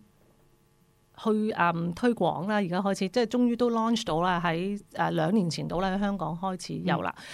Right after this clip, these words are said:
Speaker 1: 咁慢慢喺東南亞啦、台灣啊、韓國啊、馬來西亞、新加坡全部都已經 launch 咗啦。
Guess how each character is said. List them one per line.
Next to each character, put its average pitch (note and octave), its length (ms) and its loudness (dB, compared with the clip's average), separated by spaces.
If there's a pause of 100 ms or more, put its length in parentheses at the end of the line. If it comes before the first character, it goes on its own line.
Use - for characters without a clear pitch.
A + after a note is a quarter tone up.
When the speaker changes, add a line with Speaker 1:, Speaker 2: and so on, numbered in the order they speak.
(140)
Speaker 1:
咁 G#3 60 2
慢 G#3+ 200 10
慢 F#3 240 4
喺 A3+ 120 2
東 B3 160 4
南 F3 140 4
亞 F3 220 2
啦、 G#3+ 400 0
台 G#3+ 180 -4
灣 G#3 500 0
啊、 F3 120 -2
韓 C#3 300 -4
國 F3 300 -2
啊、 F3 180 -4
馬 F3+ 160 -4
來 D#3+ 80 -6
西 - 120 -6
亞、 G3 140 -2
新 G#3+ 160 -2
加 G3 80 0
坡 G#3 160 -2
全 F3+ 160 -4
部 D3 120 -6
都 G3+ 180 -4
已 F3+ 100 -4
經 F3 140 -4
launch F#3+ 300 -2
咗 D#3 180 -4
啦。 - 100 -2